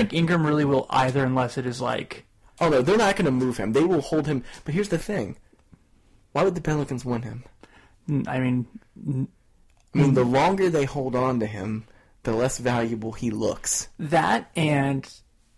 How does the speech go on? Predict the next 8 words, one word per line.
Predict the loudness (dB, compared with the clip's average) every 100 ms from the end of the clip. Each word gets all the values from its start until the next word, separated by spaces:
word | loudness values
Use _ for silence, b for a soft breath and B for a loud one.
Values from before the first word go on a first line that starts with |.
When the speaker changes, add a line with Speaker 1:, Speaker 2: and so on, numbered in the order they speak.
| _
Speaker 1:
the, | -20 -6 0 0
like, | 2 2 0 -2 -14 _ _ -12 b b b b _ -20 -20 _ _
if | -2
Anthony | 0 0 0
Davis | 0 0 -2 -4
leaves | -4 -2
New | -2
Orleans, | -4 -6 -8 -10 -12 -14